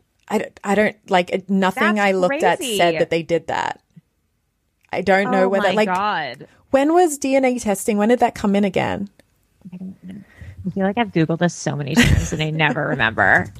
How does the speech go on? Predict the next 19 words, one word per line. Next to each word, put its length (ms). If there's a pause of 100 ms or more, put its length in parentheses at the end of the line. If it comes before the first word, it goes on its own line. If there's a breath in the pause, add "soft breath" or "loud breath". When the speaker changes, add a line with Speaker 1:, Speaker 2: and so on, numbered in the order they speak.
Speaker 2:
D 160
N 100
A 200
testing 760 (140)
origin. 600 (580)
Speaker 1:
Oh, 500
<gasps> 460 (340)
a 60
year 200
later. 460 (640)
Speaker 2:
Oh, 260
fuck. 600 (100)
Well, 220
there 160
you 60
Speaker 1:
Yeah. 420
Speaker 2:
go. 60
Speaker 1:
Okay. 420 (1000)
Wow. 480